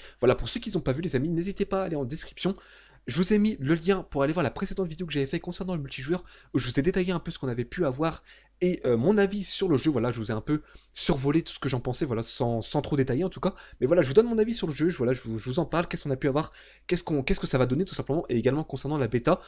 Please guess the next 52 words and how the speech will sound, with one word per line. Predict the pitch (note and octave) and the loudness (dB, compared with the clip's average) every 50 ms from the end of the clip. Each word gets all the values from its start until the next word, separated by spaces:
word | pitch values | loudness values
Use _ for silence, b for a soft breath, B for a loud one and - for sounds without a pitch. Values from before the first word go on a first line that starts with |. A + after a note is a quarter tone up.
| B B B | B B B
Donc | B2 A#2 - - - - | -6 -6 -6 -6 -10 -4
dédié, | C3+ C3 E3 E3 E3 E3+ - E3 | 2 2 2 2 2 -4 -2 0
une | D#3+ | 0
vidéo | E3+ F3+ G3+ G#3 | 0 2 0 2
dédiée | F3 F#3+ D#3 D#3 F#3+ G3 - | 0 0 0 0 -6 -6 -2
au | - F#3+ | 0 0
multijoueur. | G#3+ G3+ - D#3+ C3+ C#3 E3 F#3 - B B B B B B - | 0 0 -2 -2 0 0 0 0 0 B B B B B B -2
Et | E3 E3 - - | -2 -2 0 2
aujourd'hui, | G#3 G3 E3+ D#3 C#3 E3+ | 2 2 2 2 -2 -2
voilà | E3 C#3+ C#3 C#3 | 0 0 0 0
les | B2+ A#2+ | 0 -2
amis, | A2 B2+ D3+ - - | -4 -4 -4 -8 -10
je | - - B2 | -10 -10 -6
vous | A#2+ C3+ C3 | -6 -6 -4
fais | - E3+ - - | -4 -4 -4 -2
une | D3+ D3+ | -6 -6
vidéo | C#3 - E3+ E3 | -4 -4 -6 -4
comme | - C3+ B2 | -4 -6 -4
je | A2+ | -2
l'avais | A#2+ A2 | -2 -4
promis, | - - - C3 E3 E3+ b b b b b b b | -2 -4 -4 -4 -4 -4 b b b b b b b
dédiée | A#2 A2+ G#2+ D#3 D#3 C3+ B2+ D3 E3+ - - _ _ _ _ _ _ - | -10 2 8 8 8 8 6 0 0 -2 -2 _ _ _ _ _ _ 0
au | A3 A3 | 2 6
mode | G3+ G3 F#3 - | 8 8 8 8
zombie. | - C#3+ B2+ A2+ - - b b b b b | 4 -2 -2 -2 -6 -10 b b b b b
Et | A#2 | 0
franchement | - - D#3 - - F3 | 0 0 -2 0 0 0
les | D#3 C3+ C3 | 2 2 0
amis, | C3 D3+ D#3+ | 0 0 0
ça | - - | -2 -2
me | A2 A2 | -4 -4
tient | - - A#2 | -2 -4 -2
vraiment | A#2 C3+ D3+ E3 D3 | 0 0 0 2 0
à | B2+ | 0
cœur | - E3 E3 | 0 -2 -2
de | C3 A#2 | -2 -4
vous | A#2 | -6
faire | - - C#3 - | -4 -6 -6 -2
ces | - B2 | -2 -4
vidéos, | A#2 B2 D#3 | -2 -2 -2
comme | D#3+ - A2 | -2 -4 -10
je | - | -8
vous | - A2 | -8 -8
l'ai | A2 | -8
dit. | - - F#3+ - B B B B B B B | -6 -6 -8 -10 B B B B B B B
Black | - C#3 C3+ B2+ - | 4 4 4 4 2
Ops | B2+ - | -2 -2
quatre | - - D3+ B2+ | 0 -2 0 0
va | A2+ | -2
pouvoir | - - A#2+ C3+ B2+ | -4 -2 -4 -4 -2
reprendre, | - C#3 C3+ - E3 D#3 D3 - b b b b b b | -2 -4 -4 -2 -6 -6 -6 -8 b b b b b b
euh, | - | -8